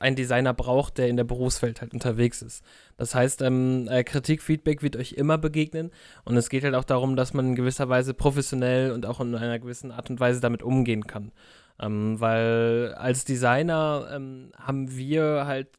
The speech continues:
auch öfter uns schon gesagt, ist oft das Problem, dass man halt in Design auch seine, seine eigenen Interessen, seine eig-, etwas von sich selbst mit rei-, hineintut.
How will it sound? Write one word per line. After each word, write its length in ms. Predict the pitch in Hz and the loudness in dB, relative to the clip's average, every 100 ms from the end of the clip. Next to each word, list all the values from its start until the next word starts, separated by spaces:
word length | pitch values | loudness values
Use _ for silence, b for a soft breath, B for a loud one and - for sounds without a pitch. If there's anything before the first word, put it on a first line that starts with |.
| - | -20
auch 220 | - 127 - | -16 -14 -10
öfter 320 | 139 151 123 | 0 2 2
uns 160 | 139 | 0
schon 160 | - 135 | 0 0
gesagt, 300 | 127 135 139 | 2 2 0
ist 120 | 135 | -10
oft 160 | - - | -10 -8
das 140 | 143 | -8
Problem, 420 | - 117 127 143 | -6 0 2 4
dass 180 | 135 127 | 2 0
man 100 | 127 | 0
halt 160 | 120 - | -2 -2
in 260 | 135 143 | 0 0
Design 480 | 131 120 120 120 123 - B B B | 0 0 2 2 0 -6 B B B
auch 180 | 117 120 | 0 0
seine, 560 | - 120 117 117 117 - b b | 2 2 4 2 0 -6 b b
seine 340 | 123 127 117 | -2 0 0
eigenen 1080 | 135 139 143 135 131 127 127 120 110 - - | 0 2 2 0 0 0 0 -4 -10 -16 -12
Interessen, 720 | - 160 175 143 139 - 135 | -6 0 2 4 2 2 0
seine 260 | 127 127 - | 2 0 0
eig-, 340 | 139 147 123 | 0 0 -4
etwas 260 | 147 165 - | -4 -2 0
von 140 | 151 | 0
sich 160 | 139 127 | -2 0
selbst 380 | 139 151 - 139 | 2 0 -2 -4
mit 180 | 127 | -2
rei-, 160 | 120 104 | -2 0
hineintut. 760 | 127 127 123 131 131 110 101 | 0 2 4 2 0 -8 -12